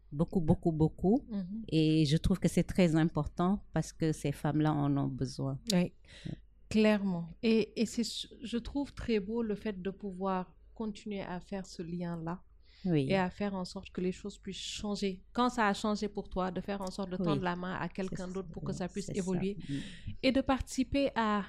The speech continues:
Speaker 2: l'élargissement de l'horizon.
Speaker 1: Mais c'est
Speaker 2: Parce que,
Speaker 1: important,
Speaker 2: ouais.
Speaker 1: c'est important. Parce
Speaker 2: Ouais.
Speaker 1: que nous, comme j'ai dit, nous avons, nous n'avons aucun mérite, nous avons ju-, eu beaucoup de chance
Speaker 2: Mhm.
Speaker 1: et d'avoir le privilège, d'avoir le père que nous avons eu, qui a
Speaker 2: Mhm.
Speaker 1: fait ce truc incroyable. Et donc,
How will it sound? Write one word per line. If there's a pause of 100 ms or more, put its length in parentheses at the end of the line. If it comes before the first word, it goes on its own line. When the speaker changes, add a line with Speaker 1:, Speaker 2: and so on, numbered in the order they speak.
Speaker 2:
l'élargissement
de
l'horizon. (500)
Speaker 1:
Mais
c'est
Speaker 2:
Parce (100)
que,
Speaker 1:
important,
Speaker 2:
ouais.
Speaker 1:
c'est
important.
Parce
Speaker 2:
Ouais.
Speaker 1:
que
nous,
comme
j'ai
dit,
nous
avons, (240)
nous
n'avons
aucun
mérite,
nous
avons
ju-, (100)
eu
beaucoup
de
chance
Speaker 2:
Mhm. (460)
Speaker 1:
et
d'avoir
le
privilège,
d'avoir
le
père
que
nous
avons
eu,
qui
a
Speaker 2:
Mhm.
Speaker 1:
fait
ce
truc
incroyable.
Et
donc,